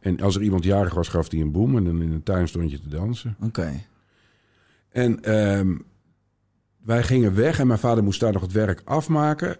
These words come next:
Speaker 1: En die was goed met een Hutu-minister, terwijl de Tutsis daar aan de macht waren. En die Hutu-minister werd afgezet.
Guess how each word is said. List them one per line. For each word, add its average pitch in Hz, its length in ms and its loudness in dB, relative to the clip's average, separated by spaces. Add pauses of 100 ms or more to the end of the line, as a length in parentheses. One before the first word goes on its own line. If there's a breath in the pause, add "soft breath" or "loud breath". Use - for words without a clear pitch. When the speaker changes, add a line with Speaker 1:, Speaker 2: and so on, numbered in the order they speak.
Speaker 1:
En 98 600 -2 (540)
die 104 300 -2
was 98 220 0
goed 170 420 0
met 113 380 -2
een 95 300 -2 (120)
Hutu-minister, 107 1120 2 (580)
terwijl 90 240 -2
de 82 120 -6
Tutsis 135 300 -4
daar 85 140 -4
aan 82 60 -4
de 78 60 -4
macht 92 240 -4
waren. 107 180 -2
En 104 60 -2
die 92 100 0
Hutu-minister 110 540 0
werd - 120 -14
afgezet. 123 580 -2